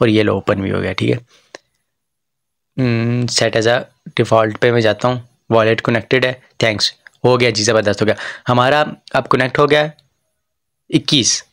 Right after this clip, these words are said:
इक्कीस को हमें यहाँ मिल जाएगा यार, यहाँ पर जल्दी में रेड, अच्छा, अच्छा, यहाँ पर your token will be deposit to your wallet in Telegram। अब कह रहा है कि आपके Telegram वॉलेट में, अ, हम ये भेज देंगे, ठीक है।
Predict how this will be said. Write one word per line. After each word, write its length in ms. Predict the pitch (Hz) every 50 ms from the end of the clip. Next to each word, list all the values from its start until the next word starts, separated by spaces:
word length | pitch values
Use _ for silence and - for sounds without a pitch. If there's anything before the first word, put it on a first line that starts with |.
| _ _ _ _
इक्कीस 360 | - 160 127 - - 147 135
को 140 | - - 139 123 120 117 - - -
हमें 240 | - 135 123 131 143
यहाँ 200 | 143 135 123 120
मिल 180 | 123 127 127 123
जाएगा 240 | 127 135 131 123 117
यार, 300 | 117 120 117 135 151 151
यहाँ 180 | 147 120 117
पर 160 | 117 147 139 131
जल्दी 260 | 117 117 110 - 135
में 80 | 127 113
रेड, 200 | 107 107 104 104 - _ _ _ _ _ _ _ _ _ _ _ _ _ _ _ _ _ _ _ _ _ _ _ _ _ _ _ _ _ _ _ _ _ _ _ _ _ _ _ _ _ _ _ _ _ _ _ _ _ _ _ _ _ -
अच्छा, 180 | 143 - - 143
अच्छा, 420 | 135 - 135 123 117 107 104 101 - _ _ _ _ _ - - _ _ _ -
यहाँ 160 | 131 123 123
पर 200 | 127 147 156 156
your 320 | 151 139 123 123 123 123 120 127
token 260 | 123 - - 120 120
will 160 | 127 123 123
be 100 | 123 123 117
deposit 400 | 117 - 120 117 113 120 120 -
to 100 | 120 117
your 120 | 117 113
wallet 320 | 110 110 113 113 107 110 -
in 120 | 117 117
Telegram। 360 | 107 107 107 110 110 110 107 104 - - - - - - _ _ - _ _ _ - _ _ _
अब 100 | - 139
कह 120 | - 135 131
रहा 80 | 135
है 80 | 143 147
कि 60 | 151
आपके 200 | 139 131 123 135
Telegram 360 | - 123 120 117 123 120 120
वॉलेट 280 | 123 127 127 123 113 120
में, 100 | 139 139
अ, 280 | 135 143 - 143 139
हम 260 | 127 120 120 131 135 143
ये 120 | 135 127
भेज 200 | 117 123 117 107
देंगे, 180 | 107 113 110 110
ठीक 140 | 120 123
है। 100 | 160 156